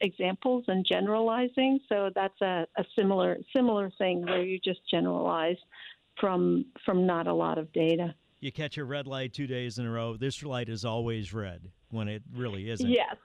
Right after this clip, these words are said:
Speaker 2: You just think it
Speaker 1: Yes.
Speaker 2: is.
Speaker 1: So, yeah, so you just generalize without, you know, just because it's been, it happened, you generalize it.
Speaker 2: Is that knocking on the door of correlation causation, or is that different?
Speaker 1: Yeah,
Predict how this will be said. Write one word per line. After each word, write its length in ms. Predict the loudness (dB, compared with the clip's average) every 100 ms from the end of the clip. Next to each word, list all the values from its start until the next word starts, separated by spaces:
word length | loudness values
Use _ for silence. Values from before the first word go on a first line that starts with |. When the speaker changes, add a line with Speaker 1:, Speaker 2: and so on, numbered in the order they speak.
| _ _
Speaker 2:
You 120 | -10
just 200 | -10 -10
think 160 | -6 0
it 60 |
Speaker 1:
Yes. 220 | 0 0 -4
Speaker 2:
is. 260 | -10 -20 -6
Speaker 1:
So, 320 | -2 0 -2 0
yeah, 340 | 2 2 -2 -2
so 60 | -2
you 240 | 0 0
just 220 | 2 0 0
generalize 680 | 2 4 4 4 2 0 -2 0
without, 500 | 2 2 2 2 0 -10 _ _ _ _ _
you 200 | 4 4
know, 160 | 4 2
just 260 | 0 -2 0
because 300 | -2 2 0
it's 160 | -2 -14 _ _ _ 0
been, 180 | 0 0 -2
it 100 | -2
happened, 600 | 0 -4 -2 -2 0 -2 -6 -2
you 320 | 2 4 2 0
generalize 640 | 0 0 -2 -2 -4 -4 -6
it. 200 | -6 -6
Speaker 2:
Is 120 | -4
that 240 | -4 -4 -4
knocking 400 | -4 -4 -6 -6
on 140 | -4
the 80 | -4
door 280 | -4 -4 -6
of 140 | -6
correlation 720 | -4 -2 -2 -2 -4 -4 -4
causation, 680 | -2 -4 -4 -4 -4 -4 -4
or 120 | -4
is 100 | -4
that 200 | -4 -4
different? 360 | -6 -8 -10 -16 _ _ _ _ _ _
Speaker 1:
Yeah, 360 | 2 4 4 2